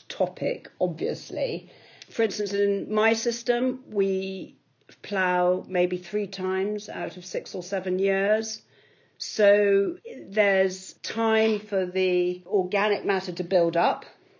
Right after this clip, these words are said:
the carbon in the soil to build up. And then, yes, we are reducing it when we start cultivating to establish grain crops.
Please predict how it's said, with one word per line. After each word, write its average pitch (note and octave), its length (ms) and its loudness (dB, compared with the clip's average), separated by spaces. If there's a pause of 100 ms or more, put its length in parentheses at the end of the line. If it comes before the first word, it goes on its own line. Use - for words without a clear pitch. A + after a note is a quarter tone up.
(160)
the - 80 -12
carbon G#3 400 0
in F#3 100 0
the F3+ 60 -2
soil F3+ 280 0
to E3+ 80 -10
build D#3+ 260 -6
up. F#3 260 -4 (1040)
And F#3 180 -2
then, G3 160 4
yes, G#3 460 2
we F3 180 2
are F3 300 2 (320)
reducing E3+ 560 -2
it - 180 -6
when E3 200 -2
we D#3+ 100 -2
start D#3 420 -4
cultivating D#3 680 -4
to - 100 -10
establish D3+ 760 -10 (440)
grain E3+ 300 2
crops. - 480 -8